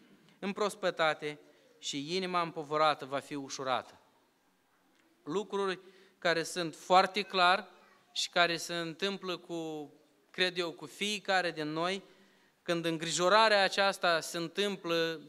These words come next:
în jurul nostru și când vedem că toți fac și ei ceva, și asta ne urmărește oricând și oriunde. Să ne ajute Dumnezeu să ne luăm timp de a ne gândi, să ne luăm timp de a ne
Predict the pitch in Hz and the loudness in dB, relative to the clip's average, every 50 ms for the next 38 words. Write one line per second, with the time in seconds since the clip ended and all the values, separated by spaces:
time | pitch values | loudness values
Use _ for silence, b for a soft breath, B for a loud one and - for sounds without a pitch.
0 | - _ _ - 131 156 165 156 143 170 190 190 190 185 180 185 190 190 180 - | -20 _ _ -20 -14 -10 -8 -6 -2 -2 -2 0 0 -2 -2 0 -2 -2 -2 -4
1 | 180 165 - - 175 160 156 165 170 196 202 185 160 - - - - 202 202 196 | -8 -8 -8 -8 -8 -6 -2 2 2 2 2 2 -2 -10 -12 -4 0 2 2 2
2 | 196 - - - - - _ b b b b b b - - 185 185 175 - - | 2 -2 -8 -14 -16 -18 _ b b b b b b 2 4 6 6 6 4 -2
3 | 180 175 165 156 - 165 151 147 175 202 220 - B B B B B B - 220 | -2 -2 -4 -4 -4 -4 -2 0 0 0 0 -2 B B B B B B 0 2
4 | 240 240 240 - 233 233 233 226 220 214 214 214 220 220 226 220 - - - 208 | 2 2 2 0 0 0 0 -2 -2 -2 -2 0 2 4 4 2 2 -2 -6 -2
5 | 202 202 190 190 - 185 185 185 180 180 175 170 - - - _ - - - - | -2 -2 -2 -2 -4 -4 -4 -4 -4 -6 -8 -10 -16 -20 -20 _ -14 -10 -6 -2
6 | 165 165 165 165 160 151 135 120 101 98 90 B B B B B B B B - | 0 0 2 2 0 0 -2 -4 -8 -12 -18 B B B B B B B B -6
7 | 208 202 208 220 220 254 240 240 233 220 220 240 233 226 220 220 - 220 208 202 | -4 -2 -2 -2 -2 -2 -2 -2 -2 0 0 0 0 0 0 -4 -6 -4 -2 -2
8 | 196 190 190 190 190 208 214 220 208 202 190 - - 226 226 220 220 - - b | -2 -2 -4 -4 -2 -2 -2 -2 -2 -4 -6 -4 -4 -2 -2 -2 -4 -10 -16 b
9 | b b b b b b b b b _ _ _ _ _ _ - 160 175 190 208 | b b b b b b b b b _ _ _ _ _ _ -6 0 2 2 2
10 | 208 208 185 220 226 233 233 247 226 151 110 - - _ _ _ _ _ _ b | 0 -2 -2 -2 -2 -2 -2 -4 -6 -6 -8 -12 -20 _ _ _ _ _ _ b
11 | b b b b b b - - 180 180 180 185 196 202 196 185 170 - - 214 | b b b b b b -8 -4 -2 0 2 4 4 4 2 2 -2 -6 -4 -2
12 | 214 233 247 254 - - - - - - - - - - - - - - - - | 0 0 0 -2 -4 -10 -20 -20 -20 -20 -20 -20 -20 -20 -20 -20 -20 -20 -20 -20
13 | _ _ _ 151 147 165 180 190 190 190 196 190 196 190 190 190 185 185 180 180 | _ _ _ -10 -4 0 2 2 2 2 0 0 -2 -2 -2 -2 -4 -4 -6 -6
14 | 175 | -10